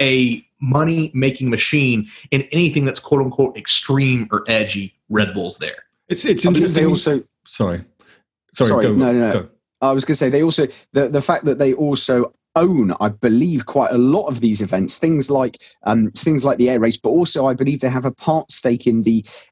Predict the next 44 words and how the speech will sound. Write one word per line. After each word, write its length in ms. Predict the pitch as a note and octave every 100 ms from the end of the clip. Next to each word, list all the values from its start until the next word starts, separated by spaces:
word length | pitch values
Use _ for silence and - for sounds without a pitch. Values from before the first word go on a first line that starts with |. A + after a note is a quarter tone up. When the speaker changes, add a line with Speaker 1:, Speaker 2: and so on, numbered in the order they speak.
| -
Speaker 3:
is 120 | C3+
it 80 | D#3
the 120 | C3+ -
Downhill 460 | D#3 E3 D#3 D#3+
Mountain 400 | D3+ D#3+ D#3+ E3
Bike 180 | D#3 -
Championship? 560 | - D#3+ E3+ D#3+ F3+ C#3
I, 80 |
I 140 | C3+ B2+
can't 180 | - C#3
remember 180 | C3
the 60 | A#2+
technical 300 | - - B2+
term, 240 | - G#2+
but 140 | G#2+ -
where 140 | B2
people 280 | A#2+ D#3+ C3
get 100 | C#3+
on 120 | C3
bikes 260 | C3+ A#2+ -
and 100 | A#2
go 100 | C3
downhill 440 | A#2 A#2 B2+ A2+ A#2
ridiculously 600 | C3+ E3 C#3+ A#2+ - A2
fast. 680 | - F2 - - - -
So 120 | - D#3
Speaker 1:
B 180 | E3
M 160 | F3 D#3
X, 160 | D#3 C#3+
Speaker 3:
having 320 | F3+ F3+ D#3+
Speaker 1:
Flugtag, 800 | D3 D#3+ D3 - B2+ A2+ G#2+ -
all 300 | C3+ C#3 A#2
of 80 | G#2
that. 240 | G2 G2
Yeah, 160 | C3+ G#2
you're 160 | A2
Speaker 3:
all 120 | F#3
of 60 | G3+
that 120 | D3+
Speaker 1:
absolutely 100 | E3+
Speaker 3:
stuff. 200 | - -
Speaker 1:
right. 80 | D3
Speaker 3:
They 60 | D3+
have, 160 | D#3+